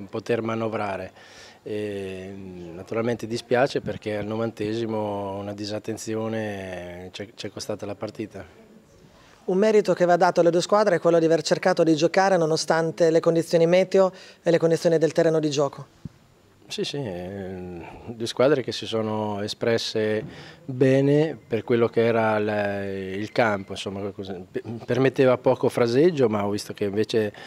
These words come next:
Speaker 1: si è cercato sia da una parte che dall'altra di giocare, giocare a calcio, anche se era quasi impossibile. E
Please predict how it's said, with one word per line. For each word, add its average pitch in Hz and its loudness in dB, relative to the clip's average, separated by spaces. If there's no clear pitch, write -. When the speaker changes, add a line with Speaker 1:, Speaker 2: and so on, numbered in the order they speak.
Speaker 1:
si - 0
è 117 2
cercato 117 2
sia 113 -2
da 110 -2
una 110 -2
parte 113 -4
che 107 -4
dall'altra 120 0
di 104 -6
giocare, 104 -6
giocare 110 -4
a 104 -2
calcio, 98 -6
anche 98 -10
se 107 -8
era 98 -8
quasi 110 -2
impossibile. 101 -8
E 104 -2